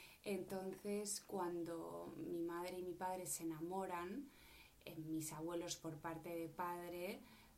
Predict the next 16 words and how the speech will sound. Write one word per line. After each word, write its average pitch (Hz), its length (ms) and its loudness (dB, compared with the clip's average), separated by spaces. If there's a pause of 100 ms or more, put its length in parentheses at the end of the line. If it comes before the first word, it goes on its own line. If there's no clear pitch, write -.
(140)
pues, 143 540 -6
no 147 200 -2
entienden 170 680 2
cómo 170 360 2
una 170 260 2
mujer 175 440 2
que 180 100 -2
además 170 380 0
es 151 160 0
tres 185 260 -2
años 175 340 2
mayor 170 340 0
que 170 120 -2
mi 175 160 0
padre, 175 680 2 (760)
eh, 170 600 2